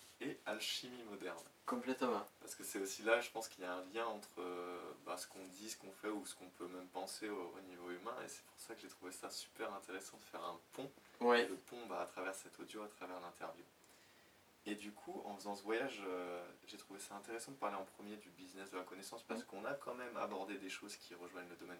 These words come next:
Speaker 1: personnel pour les gens
Speaker 2: Ouais.
Speaker 1: qui écoutent. Quand
Speaker 2: Complètement.
Speaker 1: tu veux te transformer. Et quand tu vas avoir un business, il faut savoir se transformer en interne, donc ça fait sens aussi. Et du coup, là, c'est des questions.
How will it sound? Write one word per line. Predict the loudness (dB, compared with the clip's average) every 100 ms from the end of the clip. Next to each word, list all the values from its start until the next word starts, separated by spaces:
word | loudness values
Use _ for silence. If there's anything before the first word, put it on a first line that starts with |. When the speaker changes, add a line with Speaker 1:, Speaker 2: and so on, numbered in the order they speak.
| -4
Speaker 1:
personnel | -4 -2 0 0 -2
pour | -4
les | -2
gens | 4
Speaker 2:
Ouais. | 4
Speaker 1:
qui | 2
écoutent. | -6 -10 -10 -6
Quand | -6
Speaker 2:
Complètement. | -2 -2 0
Speaker 1:
tu | 2
veux | 0
te | -2
transformer. | -2 -2 2 0 2 -4 -8 -20 -20 -18 2
Et | 4 6
quand | 2
tu | -4 2
vas | 4
avoir | 6 6
un |
business, | 2 -2 -2 -2
il | -8
faut | -4 -2
savoir | 2 2 2
se | -6
transformer | -8 -8 -6 -6 -6 -6
en |
interne, | -4 0 0 0
donc | -8 -12 -14
ça | -12 -12
fait | -8
sens | -8 -6 -8 -10
aussi. | -12 -12 -16 -18 -20 -18 -20 -14 -8
Et | -8
du | -2
coup, | 2
là, | 2
c'est | 2
des | 0
questions. | -2 -4 -2 -2